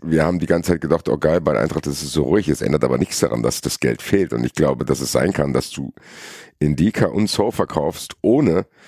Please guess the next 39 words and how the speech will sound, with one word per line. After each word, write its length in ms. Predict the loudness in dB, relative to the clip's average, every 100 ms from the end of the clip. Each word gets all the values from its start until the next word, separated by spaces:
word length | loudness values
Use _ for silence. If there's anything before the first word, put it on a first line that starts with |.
| -20 -20 -20 _ _ _ _
dass 260 | 0 0 0
du 120 | -2
dann 240 | 0 0
großartig 520 | 2 0 2 0 0 0
investieren 380 | 0 2 0
kannst, 240 | 2 0 2
weil 140 | 0
du 80 | 0
Löcher 280 | 0 0 0
stopfen 360 | -2 -4 -4 -6
musst. 220 | -6 -8
Ich 100 | -2
glaube, 240 | 0 0
das 120 | -2 -2
ist 140 | -2
einfach 320 | 0 0 -2
der 140 | 0 0
Nachteil, 420 | 0 0 -2 2
den 180 | 2 2
man 220 | 2 0
hat 180 | -2 -2
gegenüber 340 | 0 2 0
Vereinen 360 | 0 0 0 0
wie 80 | 2
Wolfsburg 380 | 0 0 -2 -2
und 100 | 0
so. 140 | -2 -4 -18 -20 -20 -20 -20 -20 -20 _ 0
Und 500 | 2 4 2 -2 -6 _ _ _ _ _ -20 -6
ich 240 | -4 -2
stell 240 | 0 2 2
mich 160 | 2
da 80 | 0
ehrlich 280 | 0 2 0
gesagt 320 | 0 -2 2
drauf 180 | 0 2
ein, 300 | 2 2 2
dass 200 | -2 2
uns 200 | 0 2
wirklich, 380 | -2 0 -2